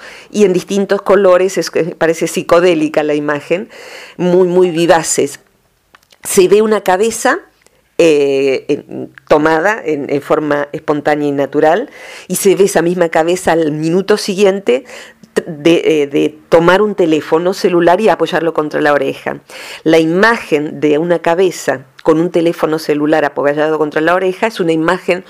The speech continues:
toda enrojecida, toda llena de calor, es como poner algo en el microondas.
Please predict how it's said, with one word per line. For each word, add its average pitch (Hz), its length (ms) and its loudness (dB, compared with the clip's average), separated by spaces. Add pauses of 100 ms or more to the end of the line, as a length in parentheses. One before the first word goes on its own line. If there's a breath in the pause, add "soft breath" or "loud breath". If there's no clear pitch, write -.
(220 loud breath)
toda 247 220 4
enrojecida, 165 840 -2 (640 loud breath)
toda 190 260 4
llena 202 320 0
de 175 140 0
calor, 156 340 2
es 151 100 -8
como 175 240 0
poner 175 260 0
algo 175 220 2
en 170 80 2
el 156 100 0
microondas. 147 880 -4